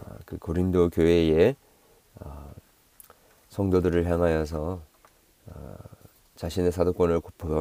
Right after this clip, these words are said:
변호하고 또 그들 안에, 아, 하나님의 그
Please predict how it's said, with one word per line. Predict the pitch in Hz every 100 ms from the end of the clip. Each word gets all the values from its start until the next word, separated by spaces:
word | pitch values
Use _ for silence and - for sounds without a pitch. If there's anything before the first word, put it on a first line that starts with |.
| 80
변호하고 | - 85 87 82 78 78 76 76 - _ _ _ _
또 | 82 80 80 76 - _ _ _
그들 | - 107 107
안에, | 87 80 82 87 76 - _ _ - - - -
아, | 73 71 71
하나님의 | - 110 113 113 107 95 110 113 - _ _ _ _ _
그 | - 80 78 78